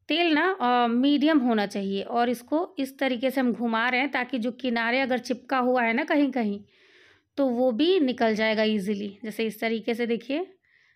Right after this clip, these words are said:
अगर किनारे कहीं-कहीं लग गया है ना तो वो भी अच्छे से निकल जाएगा।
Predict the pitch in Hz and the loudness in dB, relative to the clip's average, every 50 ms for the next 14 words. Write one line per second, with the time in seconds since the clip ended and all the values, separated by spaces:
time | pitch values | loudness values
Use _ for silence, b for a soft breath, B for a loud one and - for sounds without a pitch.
0 | b b - 240 233 240 240 240 - 247 233 220 220 233 254 247 262 240 247 233 | b b -4 -2 -2 -2 -2 -2 -2 -2 0 0 0 0 -2 -2 0 -2 0 0
1 | 247 233 240 233 233 226 208 202 226 240 233 226 233 247 320 403 403 - _ _ | 0 0 0 0 -2 -2 -2 -2 -2 0 0 0 0 0 0 -2 -2 -6 _ _
2 | _ _ _ _ _ _ _ _ _ _ b b b b b b b b b _ | _ _ _ _ _ _ _ _ _ _ b b b b b b b b b _
3 | - - 320 285 285 302 269 247 311 294 240 - - 254 226 - 226 220 208 - | -10 -6 -4 0 0 0 2 2 0 0 0 -2 -4 -6 -4 -2 -2 -2 0 -2
4 | 214 208 208 208 208 208 208 202 214 214 214 | -2 -2 -2 -2 -2 -2 -2 -2 -4 -6 -8